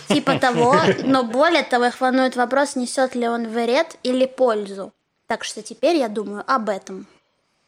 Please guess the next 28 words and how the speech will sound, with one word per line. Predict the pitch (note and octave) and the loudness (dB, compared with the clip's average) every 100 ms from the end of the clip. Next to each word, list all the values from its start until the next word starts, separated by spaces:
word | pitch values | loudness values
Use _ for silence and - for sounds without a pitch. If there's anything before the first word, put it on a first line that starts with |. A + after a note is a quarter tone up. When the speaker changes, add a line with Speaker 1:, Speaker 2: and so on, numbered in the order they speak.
| _ _ | _ _
Speaker 2:
То | |
есть | B2 - | -12 -6
ты | B2+ | -6
исследуешь | A#2+ C3 A2+ A2 A2+ | -4 -4 -4 -8 -10
этот | G#2+ | -14
вопрос? | A2 A#2+ - - - | -10 -8 -10 -16 -6
Speaker 1:
Я | B3+ C#4 | 0 0
исследую, | B3 C4 C4 A#3 | -2 -2 -2 0
я | A3+ | -4
погружаюсь, | B3+ B3+ C#4 D#4 E4 E4 D4+ - | -4 -4 -2 2 4 4 2 0
погружаюсь | - C#4+ D4+ D4+ D#4+ D#4 - | -2 0 0 2 4 4 4
Speaker 2:
Хорошо, | C#4+ - | 2 2
Speaker 1:
в | |
эти | |
Speaker 2:
Маш, | C4+ | 2
Speaker 1:
знания | D4+ D4 C#4+ C4+ | 4 4 4 2
Speaker 2:
ты | C4+ | 2
Speaker 1:
с | B3+ | 2
Speaker 2:
держи | C#4+ | 4
нас | D4 | 6
Speaker 1:
головой, | D#4 D#4+ D#4+ D4 | 6 6 4 2
Speaker 2:
в | |
курсе, | - - - | -2 -14 0
Speaker 1:
ныряю | C#4+ D4+ D4+ D4 C#4+ C4+ C4 | 4 4 6 6 6 4 2
Speaker 2:
да. | |
Speaker 1:
в | - | 0
контрастные | C#4 C#4 D4 C4+ C4 - B3+ B3 | 0 2 2 2 0 -2 -2 -4
воды. | A3+ A#3 A3 F#3+ | -2 -2 0 -2